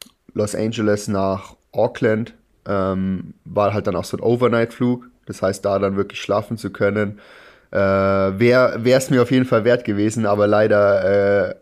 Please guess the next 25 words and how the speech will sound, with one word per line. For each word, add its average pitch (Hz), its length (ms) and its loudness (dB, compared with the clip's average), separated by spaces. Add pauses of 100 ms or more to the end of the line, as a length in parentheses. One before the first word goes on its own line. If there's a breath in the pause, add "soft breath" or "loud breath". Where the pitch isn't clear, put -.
hab, 110 360 -4
ha-, - 300 -4
war 104 400 -2
das 110 140 -2
ein 104 80 -2
bisschen 104 240 -6
kompliziert, 110 680 -4
den 104 160 -2
zu 104 140 -2
upgraden, 98 500 -2
weil 92 120 0
ich - 120 -8
hab 101 80 -6
halt 98 140 -2
über 95 200 -2
Lufthansa 98 640 -2
gebucht, 98 520 -6 (540 loud breath)
ähm, 98 540 2
und 101 140 -2
das - 160 -6
war 98 100 2
Air 101 160 0
New 98 160 -2
Zealand, 110 600 -2 (220)
ähm, 90 580 -4